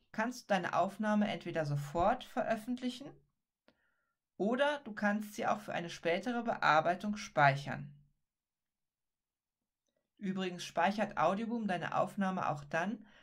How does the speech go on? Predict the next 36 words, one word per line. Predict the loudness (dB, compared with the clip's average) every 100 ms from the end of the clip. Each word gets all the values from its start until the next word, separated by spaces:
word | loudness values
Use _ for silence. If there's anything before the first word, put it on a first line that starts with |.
| _
wenn | -6 -4
du | -4
dieses | -6 -10 0
weiße | 2 2 0
Feld | -2 2 2 0
hier, | -4 -4 -4 -4 -12 _ _ _ _ -8
in | -4
dem | -4
du | -4
die | -6 -6
Überschrift | 0 0 0 -6 -6
und | -6
Kategorie | -8 -6 -10 -6 -4 -4
eingibst, | -4 -6 -6 -8 -10 -18 _ _
zuvor | -14 -12 -2 0
nicht | 0 -2 -6
ausgefüllt | -6 -6 -8 -8 -6 -6
hast. | -6 -8 -18 _ _ _ _ _ -14
Du | -8
findest | -4 -4 -6 -6
die | 2
Aufnahme | 4 2 -4 -4 -2
dann | -2 -2
in | -2
dem | 0
Bereich | 0 -2 -2 -2 -2
Drafts | 0 0 -4 -10
wieder. | -6 -6 -8 -12 _ _ _ _ _ _ _ _ _ _ _ _
Wir | -6
gehen | -4
jetzt | -4 -4
mal | -4 -4
auf | -4 -8 -14 -4
Publish, | -4 -2 -4 -6 -12 _ _ _ _ -6
also | -4 -4
veröffentlichen. | -6 -6 -6 -6 -12 -14 -16 -18